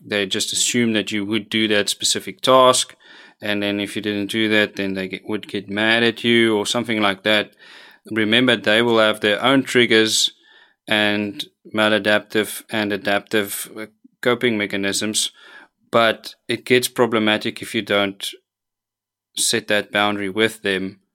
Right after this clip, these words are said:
even though they have their things by themselves. But have the compassion to know that they may also have certain issues that they're working through. Uh, so you don't want to be unreasonable in that kind of sense. You just want to tell them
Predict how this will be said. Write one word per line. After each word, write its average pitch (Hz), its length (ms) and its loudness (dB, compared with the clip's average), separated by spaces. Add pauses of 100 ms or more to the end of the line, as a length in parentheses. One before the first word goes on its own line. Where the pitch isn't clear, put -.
(320)
even 117 280 -2
though 104 200 2
they 98 180 -2
have 101 240 -2
their 104 140 -4
things 98 340 -8
by 95 180 -6
themselves. 95 560 -6
But 107 260 -2
have 110 260 0
the 135 100 0
compassion 110 680 0
to 110 100 0
know 104 240 2
that 98 280 -2
they 110 200 2 (180)
may 110 260 -2
also 117 440 0
have 101 520 0 (360)
certain 113 380 -2
issues 117 380 -2
that 104 220 -4
they're 127 220 4
working 101 420 0
through. 104 360 -6 (800)
Uh, 101 360 0
so - 160 -2
you 113 120 2
don't 120 220 2
want 117 160 2
to 110 60 0
be 110 180 2
unreasonable 107 800 0
in 98 100 -4
that 98 200 -2
kind 98 200 -4
of 95 80 -4
sense. 95 400 -2 (300)
You 110 120 -2
just 110 260 0
want 113 160 2
to 101 100 2
tell 117 340 4
them 95 400 -2